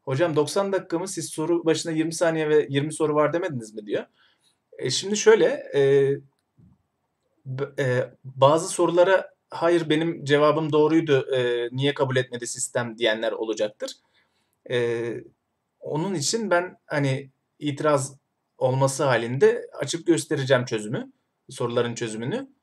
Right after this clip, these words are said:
Ondan dolayı doksan dakika sürer diye düşünüyorum. Eee, hmm, hmm, hmm, hmm. Rating anlamında sormuştum.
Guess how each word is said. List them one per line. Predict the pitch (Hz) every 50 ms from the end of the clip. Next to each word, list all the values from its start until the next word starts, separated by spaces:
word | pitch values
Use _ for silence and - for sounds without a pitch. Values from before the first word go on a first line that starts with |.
| _ _ _
Ondan | 135 143 151 165 165 170 156
dolayı | 139 120 120 113 107
doksan | 104 104 - - 120 107 107
dakika | 107 104 - - - 110
sürer | - - 107 107 101 98 - - _
diye | 110 104 98
düşünüyorum. | 110 107 - 107 104 107 107 107 277 269 _ _ _ _ _ _ _ _ _ _ _ _ _ _ _ _ _ _ _ _ _ _ _ _ _ _ _ _ _ _ _ _ _ _ _ _ _ _ _ _ _ _ - - _ _ _ _ - - _
Eee, | - 135 135 135 131 135 135 135 131 131
hmm, | 131 127 123 123 - 123 120 107 - - -
hmm, | 117 113 107 - _
hmm, | - 110 110 - _ _
hmm. | - 113 110 107 107 110 104 - _ _ _ _ _ _ _ _ _ _ _ _ _ _ _ _ _ _ _ _ _ _ _ _ _ _ _ -
Rating | 135 151 151 151 135 127
anlamında | 123 117 113 113 110 110 107 107 104
sormuştum. | - - 107 107 104 104 - _